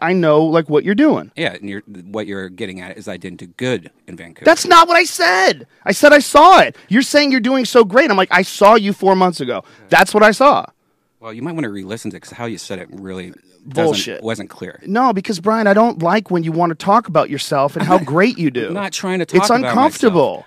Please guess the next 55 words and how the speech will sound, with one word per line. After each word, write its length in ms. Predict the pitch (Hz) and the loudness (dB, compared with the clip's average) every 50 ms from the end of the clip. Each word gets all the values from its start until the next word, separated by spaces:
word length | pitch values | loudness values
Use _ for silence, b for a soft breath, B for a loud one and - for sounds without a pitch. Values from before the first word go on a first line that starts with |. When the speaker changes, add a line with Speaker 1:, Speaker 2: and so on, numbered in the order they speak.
| _ - | _ -10
Speaker 2:
I'm 60 | 147 | -8
not 160 | 170 185 - | -8 -8 -8
trying 240 | - - 185 185 185 | -8 -8 -8 -8 -8
to 60 | - 170 | -6 -8
talk 160 | 185 185 - | -8 -8 -10
about 360 | - 170 - 117 175 220 - | -12 -12 -12 -10 -10 -10 -10
myself, 300 | 107 107 95 - - - | -10 -10 -10 -8 -4 -2
Speaker 1:
You 140 | 202 240 254 | 0 0 0
Speaker 2:
man. 120 | - - | 0 0
I'm 60 | - 302 | 0 2
Speaker 1:
just 80 | 285 302 | 2 2
Speaker 2:
trying 200 | 311 - 190 - | 2 2 -2 -4
to, 40 | - | -6
Speaker 1:
did. 680 | - 269 285 320 349 339 339 320 311 294 262 220 175 165 | -10 -10 -8 -6 -4 -4 -2 0 0 2 2 2 0 -2
You 100 | 208 247 | -4 -4
Speaker 2:
you 60 | 277 | 0
Speaker 1:
just 200 | 277 285 294 233 | 2 0 0 0
Speaker 2:
start-, 200 | 170 233 240 247 294 | 0 2 2 4 4
Speaker 1:
did. 160 | 294 262 208 | 6 6 6
Speaker 2:
you 80 | - 269 | 6 4
started 380 | 247 - - 220 214 208 196 160 | 0 0 0 0 0 0 -2 -2
this 180 | 180 160 - - | -6 -6 -4 -2
by 160 | - 151 131 | -2 -2 -2
saying 340 | - - - 147 151 151 143 | -2 -2 0 2 2 2 2
that 160 | 123 127 - - | 2 0 -2 0
I 200 | 135 147 175 175 | 0 0 0 0
heard, 300 | 147 165 156 151 143 - | -2 -4 -4 -4 -4 -6
I 100 | 120 123 | -8 -8
had 240 | 113 - 139 127 139 | -6 -6 -6 -6 -6
a 20 | |
report 400 | 117 120 107 _ - 127 117 - | -6 -8 -8 _ -6 -6 -6 -4
back 220 | 113 104 101 - - | -4 -6 -6 -6 -4
in 160 | 127 156 160 | -4 -4 -4
San 240 | - - 160 147 135 | -4 -4 -6 -4 -2
Diego, 260 | 127 120 120 107 147 | 0 0 0 2 2
so 60 | 156 | 4
Speaker 1:
No. 60 | 180 226 | 6 6
Speaker 2:
I 100 | 220 156 | 6 6
know 140 | 156 156 | 6 4
how 140 | 135 156 139 | 4 4 2
you, 120 | 139 131 127 | 2 0 -2
good 260 | - 123 131 113 110 | -4 -6 -6 -6 -6
you 120 | 110 107 | -8 -8
did. 160 | 92 101 170 | -4 0 2
Speaker 1:
No, 120 | 202 233 214 | 4 4 4
it 60 | 185 | 4
started 340 | - - 214 233 262 226 180 | 2 2 4 4 4 4 4
by 80 | 170 | 2
you 160 | 165 170 185 190 | 0 0 -2 -4
telling 280 | - 190 185 175 175 | 0 0 2 2 2
me 60 | 175 | 0
how 100 | 170 170 | 0 0
great 240 | 160 147 165 185 208 | 0 0 2 4 4
everything 320 | 190 143 135 123 113 104 101 | 4 2 0 -4 -6 -8 -10
went. 160 | 71 - | -12 -14